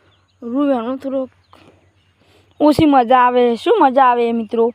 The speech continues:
કેમ કે, કે રૂમમાં કોઈ છે જ નહીં. નકર અમને ખૂબ બધું પ-, હોય તો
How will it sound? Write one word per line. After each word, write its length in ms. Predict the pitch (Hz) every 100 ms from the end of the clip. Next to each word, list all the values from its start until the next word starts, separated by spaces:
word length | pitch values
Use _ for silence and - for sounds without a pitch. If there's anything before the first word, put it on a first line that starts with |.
| _ _ _ _ _
કેમ 140 | 311 285
કે, 160 | 302 277
કે 60 | 294
રૂમમાં 340 | 233 233 262
કોઈ 220 | 269 269
છે 240 | - 247 233
જ 40 | 226
નહીં. 200 | 240 240 - _ _ _ _ _ _ _ _ _ _ _ _ _ _ _ _ _ _ - - -
નકર 220 | 294 311
અમને 180 | 320 330
ખૂબ 220 | - 311 262
બધું 260 | 220 294 277 _
પ-, 400 | 302 277 262 262 _ _ _ _ _ _ _ _
હોય 340 | 294 311 294
તો 140 | 254